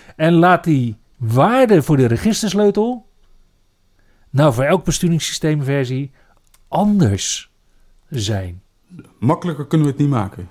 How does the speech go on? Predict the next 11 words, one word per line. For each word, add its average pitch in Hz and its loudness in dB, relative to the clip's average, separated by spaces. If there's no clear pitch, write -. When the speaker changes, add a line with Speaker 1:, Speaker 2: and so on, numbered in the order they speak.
Speaker 2:
<laughs> 508 2
Speaker 1:
Nee, 214 4
en, 190 0
en, 214 0
en, 233 0
en 226 -2
misschien 262 -2
moet 233 -2
Microsoft, - -2
weet 175 -4
je, 185 0